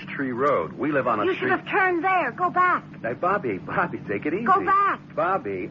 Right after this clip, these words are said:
Speaker 1: I know where I live, and I know how to get there. Your telepathy wasn't in good working order that time. Now, here is where we turn. To the left. We go about a quarter of a mile up this road,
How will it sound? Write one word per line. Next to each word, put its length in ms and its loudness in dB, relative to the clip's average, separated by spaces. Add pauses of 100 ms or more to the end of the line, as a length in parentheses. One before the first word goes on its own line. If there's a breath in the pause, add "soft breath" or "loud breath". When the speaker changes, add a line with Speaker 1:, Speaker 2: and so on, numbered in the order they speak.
Speaker 1:
I 220 0
know 280 0
where 280 2
I 100 4
live, 320 0
and 160 -4
I 80 0
know 140 0
how 100 -2
to 80 -2
get 280 -4
there. 240 -2 (440)
Your 140 -2
telepathy 640 -4
wasn't 360 -2
in 120 -4
good 240 -2
working 340 -2
order 280 0
that 260 -2
time. 320 -6 (1120)
Now, 220 0 (200)
here 260 2
is 220 -6
where 200 -4
we 120 -8
turn. 1120 -6
To 80 -2
the 100 6
left. 320 0 (1900 loud breath)
We 100 2
go 160 4
about 200 0
a 40 0
quarter 440 0
of 80 -2
a 40 -2
mile 380 2
up 180 0
this 200 -6
road, 340 0